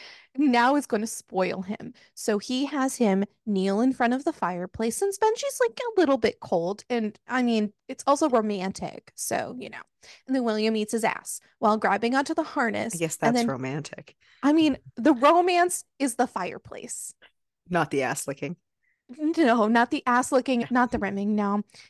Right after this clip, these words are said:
Speaker 1: He rims his asshole, he fingers his asshole, Benji really wants a dick. And then a part that I have a problem with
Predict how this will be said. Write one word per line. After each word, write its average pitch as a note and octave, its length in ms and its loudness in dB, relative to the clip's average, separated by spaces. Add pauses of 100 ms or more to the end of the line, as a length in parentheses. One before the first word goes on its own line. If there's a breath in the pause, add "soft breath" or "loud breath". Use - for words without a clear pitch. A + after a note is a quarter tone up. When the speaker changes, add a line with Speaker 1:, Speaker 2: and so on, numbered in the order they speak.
Speaker 1:
He B3 300 -2 (160)
rims A3+ 240 4
his A#3 100 0
asshole, A3 680 2
he G#3+ 120 -8
fingers G3+ 320 -2
his G3 120 -2
asshole, G3 600 2 (600)
Benji D#4 360 2
really C4+ 260 -2
wants A#3+ 280 -2
a A#3+ 40 -2
dick. G3+ 360 -2 (520)
And A3 160 -2
then F4+ 280 2 (140)
a - 40 -12
part - 280 -4
that F#3 100 -8
I G#3+ 160 2
have F#3 120 -10
a D3+ 60 -10
problem D#3+ 340 -14
with D#3+ 240 -10